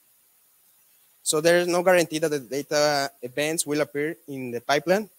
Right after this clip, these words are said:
so in the same order that they were generated. So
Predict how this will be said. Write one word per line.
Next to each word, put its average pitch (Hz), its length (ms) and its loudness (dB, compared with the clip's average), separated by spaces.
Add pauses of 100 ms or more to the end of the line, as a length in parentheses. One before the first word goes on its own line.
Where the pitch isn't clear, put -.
so - 340 -8
in 135 120 -12
the 127 80 -4
same 139 180 -4
order 147 240 -2
that 127 320 -6
they 127 140 -6
were 135 220 -4
generated. 139 580 -8 (1700)
So 196 480 8